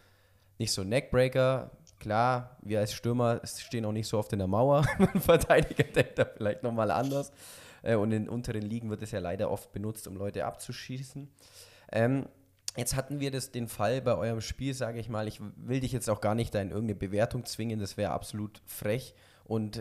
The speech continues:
ni-, nicht unser journalistischer Ansatz. Ähm, aber das Thema Emotionen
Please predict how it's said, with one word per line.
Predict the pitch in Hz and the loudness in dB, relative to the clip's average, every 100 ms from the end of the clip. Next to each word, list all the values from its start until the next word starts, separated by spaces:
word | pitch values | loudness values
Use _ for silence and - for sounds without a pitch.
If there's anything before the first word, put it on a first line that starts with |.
| 107 | -6
ni-, | 110 - | -6 -2
nicht | 127 135 - | 0 -2 -2
unser | 127 120 | -2 0
journalistischer | 113 117 107 120 131 120 - | 0 -2 -2 -4 -6 -8 -6
Ansatz. | 117 139 104 117 - - - - - | -6 0 0 0 -4 -16 -20 -20 -6
Ähm, | 110 117 | -4 -2
aber | - 113 127 | -4 2 2
das | 127 - - 123 - | 2 -2 -6 -6 -6
Thema | - 139 151 156 156 151 - _ _ _ _ _ _ _ _ | -2 0 2 2 0 -4 -12 _ _ _ _ _ _ _ _
Emotionen | 127 123 - - 123 160 160 156 | 0 0 0 0 2 2 -2 -4